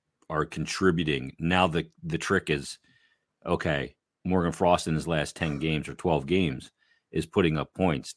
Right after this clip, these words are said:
Can he sustain it? Same thing with Tippett. We're not even at the halfway point.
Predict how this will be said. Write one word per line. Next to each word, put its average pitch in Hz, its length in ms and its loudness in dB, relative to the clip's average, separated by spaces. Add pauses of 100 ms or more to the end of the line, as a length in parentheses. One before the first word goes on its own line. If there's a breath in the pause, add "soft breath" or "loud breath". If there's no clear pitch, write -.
Can 87 200 2
he 80 180 -4
sustain 78 540 -4
it? 57 140 -14 (540)
Same 78 260 2
thing 80 240 -2
with 69 160 -8
Tippett. - 380 2 (240)
We're 78 100 -2
not 85 160 2
even 80 100 0
at 76 80 -6
the 82 60 -4
halfway 95 480 2
point. 65 400 -4